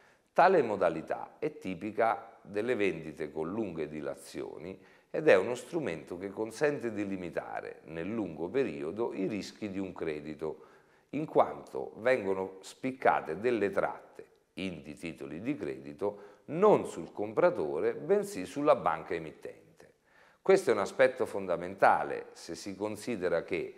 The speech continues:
l'obbligato cambiario sarà la banca e non il compratore, aumentando di conseguenza il livello certezza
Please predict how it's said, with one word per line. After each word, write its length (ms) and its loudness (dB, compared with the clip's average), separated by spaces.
l'obbligato 720 2
cambiario 760 -2
sarà 340 0
la 140 0
banca 600 2
e 140 -6
non 300 2
il 160 -8
compratore, 880 -10
aumentando 960 0
di 120 -10
conseguenza 1000 -2
il 160 -2
livello 440 2
certezza 880 -8